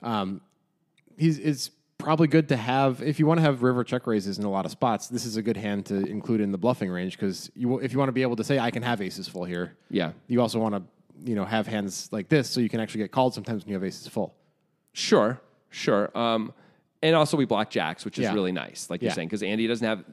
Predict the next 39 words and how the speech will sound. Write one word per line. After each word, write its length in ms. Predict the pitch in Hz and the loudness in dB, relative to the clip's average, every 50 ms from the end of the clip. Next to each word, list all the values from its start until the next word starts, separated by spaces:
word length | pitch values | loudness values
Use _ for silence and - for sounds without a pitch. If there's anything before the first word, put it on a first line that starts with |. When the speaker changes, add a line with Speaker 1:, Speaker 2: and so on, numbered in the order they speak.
| _ _ _ | _ _ _
Speaker 2:
all 180 | 104 107 113 | 0 0 0
combos 320 | 120 - 113 117 110 110 104 | 0 0 -2 -2 0 0 -2
of 80 | 107 | -2
aces 360 | 90 87 90 85 - 92 87 90 | -2 -2 -2 -2 -4 -6 -4 -4
and 240 | 90 87 87 85 | -4 -4 -4 -6
he, 140 | 82 80 98 | -6 -6 -6
there's 280 | 87 90 95 90 - - - _ _ _ _ - | -4 -4 -6 -6 -6 -10 -20 _ _ _ _ -6
only 180 | - 107 107 | -4 -2 -2
one 160 | 98 95 98 92 | -2 -2 -4 -4
combo 220 | 95 92 92 87 | -6 -6 -4 -4
of 80 | 82 78 | -6 -6
jacks 280 | - 85 71 73 - - | -6 -8 -8 -8 -12 -12
for 100 | - 71 | -12 -12
him 60 | 60 | -12
to 60 | 57 | -14
have. 180 | 71 - - - _ - | -16 -18 -20 -20 _ -12
Speaker 1:
Yeah. 200 | - 120 95 80 - _ _ _ _ _ _ | -6 -4 -4 -4 -6 _ _ _ _ _ _
Speaker 2:
And 180 | 143 147 151 | 2 2 4
by 120 | 147 139 135 | 6 4 6
the 60 | 127 | 6
way, 100 | 120 110 | 4 4
he'd 80 | 110 120 | 2 2
have 120 | 110 - | 0 0
to 80 | - 107 | -2 -4
play 220 | - - 113 110 | -2 0 0 0
them 140 | 101 104 101 | 2 0 0
very 160 | 101 98 98 | 2 2 2
weird. 200 | 98 98 92 82 - - - _ | 2 2 0 -2 -4 -14 -8 _
It's 140 | - 165 - | -6 -6 -4
so 260 | - - 220 220 226 | 0 4 6 6 6
far, 240 | 220 - 226 190 160 | 4 2 0 2 2
hard 260 | - - 190 180 170 | 4 4 4 4 4
for 100 | - 180 | 2 -2
Andy 200 | 147 143 147 147 | 0 0 2 2
to 80 | 143 123 | 0 0
have 200 | 120 120 120 113 | 2 0 0 0
a 60 | 110 | -2
strong 300 | - - 113 104 101 95 | -2 -2 -2 -2 -2 -2
hand. 340 | 82 90 82 69 62 - | -4 -6 -8 -8 -10 -14